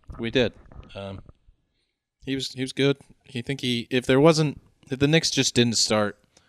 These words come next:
putting up highlights in the last two minutes of the game, he would have had the highlight of the game where he, he crossed up Victor Oladipo pretty badly, and then he put in a reverse layup. Um,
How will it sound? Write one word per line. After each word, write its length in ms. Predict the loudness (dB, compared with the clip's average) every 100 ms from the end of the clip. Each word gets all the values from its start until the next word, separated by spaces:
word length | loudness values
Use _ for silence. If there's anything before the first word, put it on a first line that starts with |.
| _ _ _
putting 300 | 4 4 6
up 200 | 2 0
highlights 680 | 0 0 0 -2 -2 -4 -4
in 100 | -4
the 100 | -4
last 360 | -2 -2 -4 -8 -18 _ _ _ _ 0
two 180 | 2 2
minutes 320 | 0 -2 -4
of 60 |
the 100 | -6
game, 360 | -4 -4 -4 -6 _ -20 _ _ _ _
he 120 | 2 6
would 140 | 6
have 100 | 6
had 200 | 2 2
the 80 | 0
highlight 340 | 0 0 0
of 80 | -2
the 100 | -2
game 360 | -2 -2 -4 -6
where 160 | -10 -10
he, 300 | -10 -12 -14 -20 -20 -20 -12
he 140 | -10
crossed 440 | -2 0 0 0
up 260 | -2 -2 -4 _ _ _ _ _ _ -2
Victor 300 | 0 2 4
Oladipo 520 | 4 2 -2 -2 -2
pretty 240 | -2 -2
badly, 400 | -2 -2 -2 -4
and 100 | -6
then 60 | -6
he 100 | -6
put 200 | -4 -2
in 100 | -2
a 60 | -4
reverse 460 | -6 -4 -6 -6
layup. 380 | -4 -4 -4 -8 -16 -20 _ _ _ _ _ _ _ _ -12
Um, 420 | -10 -10 -12